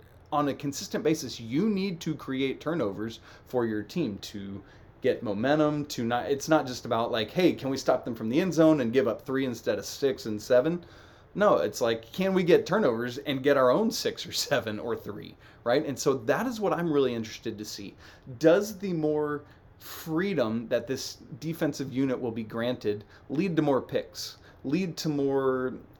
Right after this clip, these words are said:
um, strips and fumble recoveries and, and things of that nature? I think so,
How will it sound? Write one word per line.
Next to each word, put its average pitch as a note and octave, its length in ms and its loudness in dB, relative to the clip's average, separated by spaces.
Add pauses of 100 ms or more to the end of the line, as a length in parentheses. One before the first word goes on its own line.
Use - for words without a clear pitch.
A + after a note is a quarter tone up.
(260)
um, G#2+ 340 0
strips - 580 2
and A2+ 380 -2
fumble A#2+ 300 4
recoveries G2+ 720 -6
and, G2 220 -12
and A2 160 -8
things A#2+ 200 -4
of G#2 100 -6
that G#2+ 180 -6
nature? - 280 -10 (100)
I A#3+ 160 2
think F3+ 320 2
so, A3 380 2